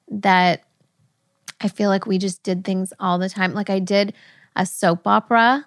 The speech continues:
like, an acting thing, as, which I'm the worst actress of all time. <laughs> But I did that just kind of for fun. We were in New York and they a-,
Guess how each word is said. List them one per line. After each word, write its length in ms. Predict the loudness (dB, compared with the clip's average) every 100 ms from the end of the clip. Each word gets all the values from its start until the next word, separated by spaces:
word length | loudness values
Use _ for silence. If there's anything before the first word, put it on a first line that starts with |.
| -8
like, 140 | -6
an 140 | -4 0
acting 560 | -2 -2 -4 -2 -2
thing, 400 | 2 2 2 -4 0
as, 300 | 2 2 -2
which 180 | -8 -2
I'm 160 | -2 -2
the 100 | -4
worst 340 | 0 0 2
actress 420 | 0 0 -4 -4
of 120 | -2
all 140 | -2 -2
time. 420 | 0 -2 0 -4 -4
<laughs> 40 | -4 -4 -8 -6 -8 -8 -18 -4
But 100 | 0
I 140 | 0
did 280 | -2 -6 0
that 200 | 2 2
just 300 | 0 -4 -6
kind 180 | -2 0
of 100 | 0
for 160 | 0 -4
fun. 460 | -2 -2 0 0
We 140 | -2 -2
were 80 | 0
in 120 | 0
New 80 | 0
York 320 | 0 0 -2
and 120 | -6
they 80 | -2
a-, 240 | -2 -2